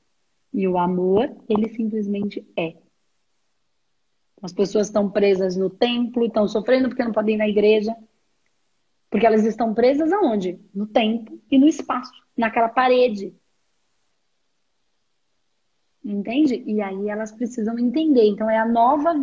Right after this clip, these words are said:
é a nova era, de fato, chegando. E o que é que tá prendendo a gente? Algo que a gente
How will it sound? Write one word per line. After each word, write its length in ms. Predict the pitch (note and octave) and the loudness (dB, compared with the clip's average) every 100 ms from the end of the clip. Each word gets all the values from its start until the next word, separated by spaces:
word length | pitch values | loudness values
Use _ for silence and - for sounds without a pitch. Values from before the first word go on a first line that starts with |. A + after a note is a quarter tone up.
| B3+ | -2
é 80 | A#3 | 0
a 100 | A#3+ | 0
nova 560 | A#3+ B3 C4 D4+ D4 D#4+ E4+ | 0 -4 -2 -4 -4 -6 -6
era, 380 | D4+ D#4+ E4 E4 | -6 -6 -8 -8
de 140 | E4+ | -10
fato, 340 | - D4+ D4+ | -8 -8 -8
chegando. 600 | - F#4+ F4 F#4 E4 F3+ - _ _ _ _ _ _ _ | -8 -4 -2 -2 -4 -6 -10 _ _ _ _ _ _ _
E 120 | - B3 | -8 -6
o 80 | |
que 100 | B3 | 0
é 60 | E4 | 0
que 100 | F4 | 0
tá 140 | D4 | -2
prendendo 480 | D4 C4 A#3+ A#3 A3+ | -2 -2 -2 -4 0
a 80 | A3+ | 0
gente? 320 | A3 G3+ - | 0 -2 -4
Algo 340 | G#3 D#4 D4 A3 | -2 2 2 2
que 100 | B3+ | 0
a 60 | |
gente 560 | G#3+ G#3+ G3 - F3 | 0 -2 -4 -8 -14